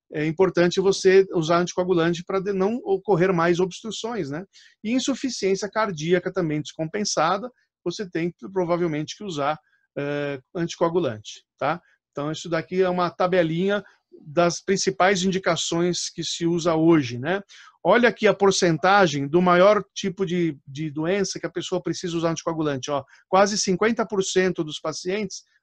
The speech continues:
apresentaram fibrilação atrial, que é o primeiro item aqui, ó. Então, o caso mais comum de usar anticoagulante é pessoas que têm fibrilação,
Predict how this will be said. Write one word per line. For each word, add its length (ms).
apresentaram 640
fibrilação 800
atrial, 440
que 60
é 40
o 60
primeiro 360
item 280
aqui, 240
ó. 60
Então, 200
o 60
caso 320
mais 200
comum 260
de 80
usar 140
anticoagulante 480
é 20
pessoas 260
que 80
têm 140
fibrilação, 640